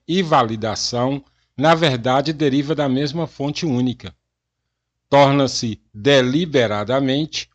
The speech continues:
um multiplicador de propaganda. Em palavras simples, no entanto, todos esses pontos são arranques vermelhos. Sem rodeios,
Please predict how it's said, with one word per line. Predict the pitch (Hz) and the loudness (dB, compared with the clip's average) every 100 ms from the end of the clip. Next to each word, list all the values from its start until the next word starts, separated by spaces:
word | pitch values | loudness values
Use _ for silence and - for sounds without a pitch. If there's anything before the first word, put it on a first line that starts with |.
| - | -4
um | 156 | -2
multiplicador | 139 170 196 185 - 170 143 107 127 | 0 0 -2 -6 -6 -4 -2 -2 -4
de | 151 | -6
propaganda. | 156 160 - 151 110 98 98 - _ _ _ _ _ _ - | -6 -8 -6 -8 -8 -12 -18 -20 _ _ _ _ _ _ -2
Em | 220 | 0
palavras | 226 165 123 107 131 | 4 6 4 2 -2
simples, | 127 - 196 202 135 117 92 | -2 -2 -4 -4 -4 -6 -4
no | 123 | -4
entanto, | 120 - 160 175 - 104 _ _ _ - | -4 -4 -4 -4 -4 -14 _ _ _ 2
todos | 214 190 170 | 2 4 2
esses | 165 156 - 131 - | 2 2 0 -6 -6
pontos | 143 156 160 156 | -4 -2 -2 -4
são | - 151 143 - _ - | 0 2 0 -2 _ -8
arranques | 156 135 139 165 170 165 135 - | -6 -2 0 0 0 -4 -6 -4
vermelhos. | 123 104 110 107 95 87 82 - - _ _ _ _ _ _ _ _ _ | -4 -2 -2 -4 -6 -12 -14 -14 -16 _ _ _ _ _ _ _ _ _
Sem | - 185 185 | -4 0 2
rodeios, | 165 127 110 143 170 170 151 - | 4 2 2 2 2 0 -4 -8